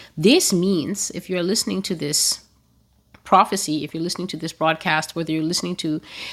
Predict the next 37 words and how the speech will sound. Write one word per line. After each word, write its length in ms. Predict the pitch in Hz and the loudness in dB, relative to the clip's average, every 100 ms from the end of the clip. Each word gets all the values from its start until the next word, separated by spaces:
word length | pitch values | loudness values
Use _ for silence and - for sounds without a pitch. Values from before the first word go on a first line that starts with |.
| - | -6
to 200 | - 180 | 2 2
it 140 | 165 | 2
in 160 | - 143 - | 0 -4 4
audio 400 | 214 220 226 208 | 6 6 4 2
or 480 | 202 208 - 160 151 | 2 2 0 -2 -4
you're 160 | 143 | -4
watching 500 | 143 165 208 - 214 | 0 4 4 4 0
me 140 | 202 190 | 0 0
now 240 | 175 170 | 0 0
by 200 | 165 151 | 0 -2
video, 340 | 160 151 143 | -2 -4 -4
it 160 | - 170 | -4 -4
means 240 | 175 185 | -2 -2
that 100 | 175 | -4
you 80 | - | -4
must 220 | 175 170 | -4 -6
key 280 | - 196 - | -2 -2 0
into 200 | 170 170 | -2 -2
one 260 | 156 151 160 | -2 0 0
very 320 | 156 151 156 | 0 0 0
big 220 | 151 147 | -2 -4
fact. 400 | - - - - - _ _ - - _ | -4 -6 -6 -14 -20 _ _ -20 -20 _
Jesus 440 | - 233 294 277 | 2 4 4 0
is 180 | - 185 | 0 -2
more 200 | 185 175 | -2 -2
just 460 | 170 - - - - | -4 -8 -6 -8 -6
and 140 | 175 | -4
Jesus 340 | 165 175 185 - | -2 -2 -2 -4
is 140 | - | -4
more 220 | 170 160 | -4 -2
righteous 380 | 156 156 - 160 | -2 -2 -4 -6
than 120 | 151 | -6
people 480 | 156 180 - 151 - - | -8 -8 -4 -6 -6 -6
give 180 | 165 - | -4 -4
him 140 | 160 | -6
credit 320 | - 160 - | -4 -6 -6
for. 260 | - - | -12 -12